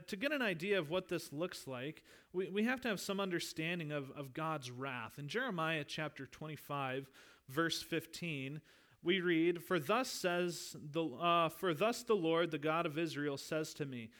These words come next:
'Take this cup of wine, the wrath from my hand,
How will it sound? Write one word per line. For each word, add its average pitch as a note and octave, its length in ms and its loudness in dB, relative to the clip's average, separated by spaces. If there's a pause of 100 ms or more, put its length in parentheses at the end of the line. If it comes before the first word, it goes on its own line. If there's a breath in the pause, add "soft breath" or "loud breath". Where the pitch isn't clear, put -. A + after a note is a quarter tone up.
(160 loud breath)
'Take A#3+ 320 0
this B3 180 -4
cup G#3 300 -2
of D3+ 160 -4
wine, D3+ 560 -2
the B2+ 100 -6
wrath F3+ 420 -2
from F#3+ 220 -4
my F#3+ 160 -2
hand, C#3 480 -6